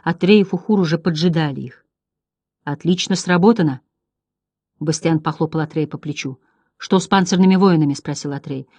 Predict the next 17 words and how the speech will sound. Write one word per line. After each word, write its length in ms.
"Одни 280
скорлупочки 580
остались", — 420
беспечно 480
ответил 260
Бастиан. 540
"А 140
теперь 260
идём 240
к 80
Саиде 480
в 40
её 140
колдовской 640
зал". 460
Он 220
снова 640